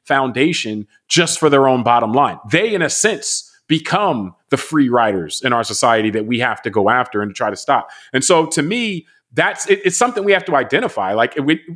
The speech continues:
there can be a hierarchy. Ideally, as it's pointed out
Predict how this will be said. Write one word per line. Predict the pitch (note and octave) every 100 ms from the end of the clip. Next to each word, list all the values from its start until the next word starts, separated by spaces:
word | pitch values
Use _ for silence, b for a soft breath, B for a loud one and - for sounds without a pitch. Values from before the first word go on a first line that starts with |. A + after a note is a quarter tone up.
| -
there | D3 A#3+
can | - B3 D#4 C#4
be | F#3+ C4+ A3+ E3 - -
a | C#3+
hierarchy. | - G#3+ F3 B2 G#2+ A2
Ideally, | D3+ D3+ E3+ C4 A3+ F#3
as | E3 D#3+
it's | D#3
pointed | - E3 D#3
out | C#3+ C3